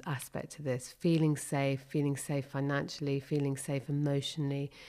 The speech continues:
feeling safe with your, uh, healthcare providers. And that's the sort of environment that I try and create for my patients, a, a sense of being held, supported, listened to, safe, understood. Um,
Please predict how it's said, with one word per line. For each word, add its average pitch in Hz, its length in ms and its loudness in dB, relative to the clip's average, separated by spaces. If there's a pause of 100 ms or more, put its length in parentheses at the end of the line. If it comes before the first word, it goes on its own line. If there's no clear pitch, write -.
(460)
feeling 151 300 4
safe 147 400 2
with 151 120 0
your, 143 440 2
uh, 139 160 2
healthcare 139 520 0
providers. 135 680 -4 (340)
And 160 220 2
that's 190 320 10
the 190 80 0
sort 165 420 6
of 151 100 2
environment 156 640 6
that 151 140 0
I 147 160 4
try 151 240 0
and 143 100 0
create 143 460 0
for 147 240 -2
my 143 160 0
patients, 147 640 -4
a, 147 200 -2 (180)
a 147 320 0
sense 165 320 0
of 156 80 0
being 151 200 4
held, 151 560 2
supported, 143 760 -2
listened 151 440 0
to, 147 240 -4 (380)
safe, 143 600 0 (380)
understood. 147 800 0 (680)
Um, 139 480 6